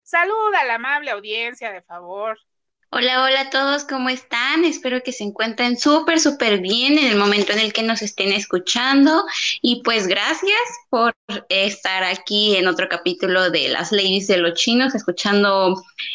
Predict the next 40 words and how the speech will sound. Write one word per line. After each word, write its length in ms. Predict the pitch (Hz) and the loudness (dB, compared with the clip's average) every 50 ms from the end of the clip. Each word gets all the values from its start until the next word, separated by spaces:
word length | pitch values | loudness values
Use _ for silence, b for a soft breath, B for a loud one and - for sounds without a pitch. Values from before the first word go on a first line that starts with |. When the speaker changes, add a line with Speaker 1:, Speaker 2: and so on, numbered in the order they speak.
| B B B | B B B
Speaker 2:
nuestros 800 | 202 240 262 262 262 262 247 262 269 240 214 208 - - _ _ _ - - | 0 2 2 2 2 2 2 2 2 2 0 -2 -8 -12 _ _ _ -6 -2
momentos 460 | 202 220 214 208 208 208 208 202 208 | 0 2 2 2 2 0 0 -2 -2
chinos, 380 | - - 240 240 247 247 247 | 0 0 2 2 2 0 0
todos 360 | - 233 220 208 208 214 208 - | 0 0 2 4 4 2 2 0
random. 640 | - 220 220 233 247 254 254 262 269 285 302 320 339 - | 0 0 0 2 2 2 2 4 4 4 4 2 4 2
<laughs> 1160 | 330 277 - - 240 - - 240 - - - - - - - _ _ _ _ _ _ _ - 330 | 2 0 2 0 0 0 0 -2 -4 -6 -10 -16 -16 -16 -18 _ _ _ _ _ _ _ -10 -8
Ahí, 340 | - 220 226 214 214 220 214 - | -6 -4 -2 -2 -4 -4 -4 -10
escuchando 720 | 208 - - - - - 214 202 202 202 190 185 180 185 | -12 -12 -12 -10 -6 -4 -2 0 0 0 0 0 -2 -4
que, 380 | - 165 - - - 180 175 _ _ _ _ _ _ - - - _ - | -6 -4 -2 -2 -4 -4 -6 _ _ _ _ _ _ -12 -12 -10 _ -4
qué 140 | - 247 277 | -2 -2 0
se 100 | 285 285 | 2 2
nos 180 | 233 220 226 | 2 2 2
ocurre, 440 | 202 180 - - 208 208 208 190 196 | 0 0 2 2 2 2 4 2 2
porque 300 | 190 208 202 202 - 233 | 2 0 0 0 -2 -2
sacamos 500 | 233 233 226 226 330 381 466 539 539 - - | -2 -2 0 2 2 4 4 2 2 0 2
tema 280 | 403 403 440 427 453 453 440 427 403 | 2 4 4 4 4 4 4 2 2
y 260 | 349 285 277 262 233 | 2 2 2 2 2
la 120 | 220 226 | 2 2
verdad 220 | 226 233 233 247 269 | 2 2 2 2 2
es 120 | 381 - - | 2 0 0
que 80 | 359 | -2
a 80 | 262 240 | 0 0
veces 240 | 233 262 320 302 - | 2 2 0 0 0
pienso 280 | - 269 254 359 339 | -2 0 0 0 -2
que 100 | - 233 | -2 -2
no 140 | 226 233 233 | -2 -2 0
tiene 240 | 240 240 247 247 233 | 0 0 0 2 0
ningún 240 | 214 202 233 247 - | 0 2 0 2 2
sentido, 540 | 330 262 262 269 269 220 240 262 269 262 262 | 2 2 2 2 2 2 2 4 2 2 2
pero 200 | 254 226 226 220 | 2 2 2 2
nosotros 340 | 214 220 220 226 247 277 262 | 0 0 -2 0 0 2 2
nos 120 | 269 269 | 2 0
proyectamos 760 | 262 - 269 311 226 208 - - 170 170 220 233 240 240 247 254 | 0 2 2 2 2 0 -2 -2 -2 -2 0 0 -2 -2 -4 -4
y 40 | |
somos 300 | - - 226 226 220 233 | -6 -4 -4 -2 -2 0
muy 140 | - 254 320 | 0 0 0
felices 420 | - - 415 370 370 370 381 370 - | 0 0 0 0 0 -2 -4 -4 -2
con 160 | - 247 220 | -2 0 0
ello. 240 | 196 160 151 - - | 2 0 0 2 2
<laughs> 500 | 285 285 - 370 339 349 349 339 359 | 0 2 2 2 2 2 2 0 0